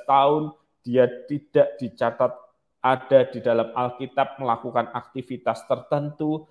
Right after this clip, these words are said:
Dia muncul di usia kurang lebih tiga puluh tahun setelah catatan terakhirnya di umur dua belas tahun. Ada fase yang senyap, ada fase penantian sebelum dia memanggil murid-muridnya yang pertama, sebelum dia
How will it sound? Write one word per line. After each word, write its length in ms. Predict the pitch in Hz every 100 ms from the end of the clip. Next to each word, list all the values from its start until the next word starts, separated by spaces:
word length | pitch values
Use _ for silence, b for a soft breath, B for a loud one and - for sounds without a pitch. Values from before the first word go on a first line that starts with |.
| b b -
Dia 160 | 131
muncul 480 | 131 170 170 170 175
di 160 | 170 135
usia 320 | 135 139 139
kurang 320 | 143 131 131
lebih 160 | 135 147 151
tiga 240 | 147 131
puluh 320 | - 160 160 -
tahun 560 | 185 208 214 190 - _
setelah 480 | - 113 104 113
catatan 560 | - 117 120 117 120 120
terakhirnya 720 | 113 - 117 127 143 127 131
di 80 | -
umur 240 | 110 113 117
dua 160 | 113 98
belas 240 | 104 101 -
tahun. 320 | 95 90 90 - _ _ _
Ada 560 | 170 180 185 180 180 -
fase 400 | 185 175 - 180 170
yang 240 | 151 151
senyap, 560 | - 170 156 160 156 - -
ada 240 | 147 147 147
fase 480 | - 180 180 185 -
penantian 800 | 165 156 156 165 202 185 170 135 B B _
sebelum 640 | - - 131 123 151 147
dia 160 | 127 123
memanggil 640 | 123 123 143 147 156 147
murid-muridnya 800 | 131 127 123 123 120 120 120 117
yang 160 | 110 107
pertama, 640 | 110 110 113 110 113 139
sebelum 640 | - - - 110 120 120
dia 320 | 117 117 117